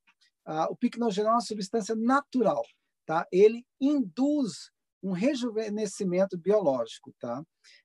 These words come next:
É, assim, poucas, ah, fitoterápicos são tão bons quanto o picnogenol. Compra, se você acha ele na farmácia, tá? Mas não adianta você tomar isso sem praticar exercício.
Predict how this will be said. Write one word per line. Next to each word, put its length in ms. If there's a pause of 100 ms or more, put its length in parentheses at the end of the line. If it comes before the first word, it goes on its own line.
(100)
É, 600 (160)
assim, 420 (400)
poucas, 800 (320)
ah, 480
fitoterápicos 800
são 200 (100)
tão 200
bons 280
quanto 260
o 140
picnogenol. 800 (360)
Compra, 340
se 100
você 280
acha 320
ele 120
na 140
farmácia, 760 (360)
tá? 320 (340)
Mas 200
não 100
adianta 280
você 220
tomar 460
isso 240
sem 180
praticar 420
exercício. 720